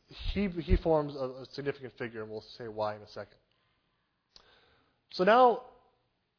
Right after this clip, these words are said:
we have these caliphs that go on for about thirty years, ruling Islam. It's, it's spreading really rapidly. But when Ali dies, now who's gonna pick up the throne? Now who's going to be the leader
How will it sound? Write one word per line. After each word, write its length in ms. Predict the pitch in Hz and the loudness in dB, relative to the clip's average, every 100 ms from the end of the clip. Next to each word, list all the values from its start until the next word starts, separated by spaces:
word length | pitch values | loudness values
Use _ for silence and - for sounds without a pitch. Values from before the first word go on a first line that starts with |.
| - | -8
we 160 | 175 165 | -2 2
have 200 | 208 214 | 4 4
these 160 | 190 - | -2 -4
caliphs 440 | - 165 131 101 - | -2 0 -2 -8 -10
that 180 | 135 131 | -8 0
go 160 | 165 | 4
on 300 | 160 160 160 - | 4 4 2 -2
for 220 | 147 135 | 0 2
about 280 | 131 127 - | 2 -2 0
thirty 240 | 175 190 | 0 0
years, 480 | 190 156 123 104 107 - 127 _ _ | -2 -4 -4 -8 -16 -20 -20 _ _
ruling 500 | 147 139 170 202 196 | -14 -2 2 2 2
Islam. 420 | 165 135 123 101 104 _ _ _ | -2 -4 -8 -10 -16 _ _ _
It's, 180 | - - 156 | -20 -20 -20
it's 220 | - - | -20 -20
spreading 540 | - 165 180 196 151 | -2 2 4 2 -2
really 240 | 143 180 220 | -6 -4 0
rapidly. 580 | 156 127 123 113 107 117 _ - - - _ _ _ _ _ _ _ _ _ _ _ | 2 2 -2 -10 -12 -16 _ -20 -20 -20 _ _ _ _ _ _ _ _ _ _ _
But 80 | 147 | 0
when 160 | 165 165 | 2 4
Ali 280 | 165 247 262 | 2 2 2
dies, 680 | 180 156 151 151 147 - - _ _ _ | 4 6 4 0 -6 -10 -18 _ _ _
now 240 | 185 233 247 | 2 4 4
who's 180 | 208 160 | 2 -2
gonna 180 | 160 | -2
pick 200 | 147 165 | -2 -6
up 100 | 120 | -8
the 80 | - | -10
throne? 200 | 113 110 - _ _ _ _ _ _ _ | -18 -20 -20 _ _ _ _ _ _ _
Now 260 | 147 180 214 | 0 4 4
who's 180 | 196 175 | 4 0
going 160 | 165 | -2
to 60 | 156 | -2
be 120 | 147 | -2
the 80 | 139 | -2
leader 420 | 135 135 127 120 | -4 -6 -6 -8